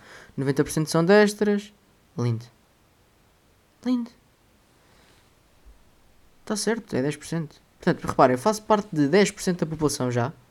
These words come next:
Só assim à partida. Só por ter nascido assim. Eh, pá, não considero uma deficiência, porque também,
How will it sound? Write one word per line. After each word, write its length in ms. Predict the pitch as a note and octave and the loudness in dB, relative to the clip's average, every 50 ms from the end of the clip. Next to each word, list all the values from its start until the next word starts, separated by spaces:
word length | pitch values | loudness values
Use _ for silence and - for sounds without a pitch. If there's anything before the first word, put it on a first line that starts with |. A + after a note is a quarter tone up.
| _ _ _ _ _ _ | _ _ _ _ _ _
Só 140 | - - G3+ | -2 0 0
assim 140 | G3 - A3+ | 2 2 2
à 80 | G#3 | 2
partida. 380 | G#3 G#3 F#3 - D3+ C3 D3 - - _ _ | 2 2 0 2 0 -2 -2 -6 -14 _ _
Só 160 | - - C3+ | -8 -8 -8
por 80 | - - | -4 -4
ter 80 | E3+ | -4
nascido 280 | D#3 D3+ D3 D#3+ D#3 D3 | -2 -2 -2 -2 -2 -2
assim. 220 | C#3 - B2 A#2 A#2+ - _ _ _ _ - - - - - - - _ _ _ - - - _ _ _ _ _ _ _ _ _ _ _ - | -2 -4 -6 -8 -8 -12 _ _ _ _ -14 -10 -10 -10 -10 -12 -18 _ _ _ -20 -20 -20 _ _ _ _ _ _ _ _ _ _ _ 2
Eh, 340 | D#3+ E3+ F3 E3+ E3 E3 | 4 6 6 6 6 4
pá, 220 | D#3 - - D#3 C#3+ | 2 2 2 2 2
não 140 | C3+ C#3 C#3+ | 2 2 0
considero 320 | E3+ D#3+ D3+ D#3 D#3+ D#3 | 0 0 0 0 0 2
uma 100 | D3+ C#3+ | 2 0
deficiência, 480 | - - - - C3+ C3 B2+ - D3 C#3 | -2 -4 -4 -4 -4 -4 -4 -6 -12 -14
porque 200 | - - - - | -14 -14 -8 -4
também, 300 | B2+ A#2+ A#2+ A#2 A2 | -2 0 0 0 -2